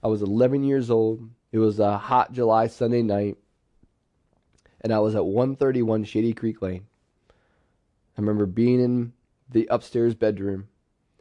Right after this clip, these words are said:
and I asked him what it meant to follow Jesus because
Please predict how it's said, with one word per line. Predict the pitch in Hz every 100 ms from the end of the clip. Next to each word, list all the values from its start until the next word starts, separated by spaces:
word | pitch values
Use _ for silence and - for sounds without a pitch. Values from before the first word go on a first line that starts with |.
| _ -
and | 107
I | 104 -
asked | 127 127 -
him | 107 101 95 _ _ _ _
what | 120 123
it | 123
meant | 117 113 107
to |
follow | - 107 101
Jesus | 95 101 92
because | 101 - 95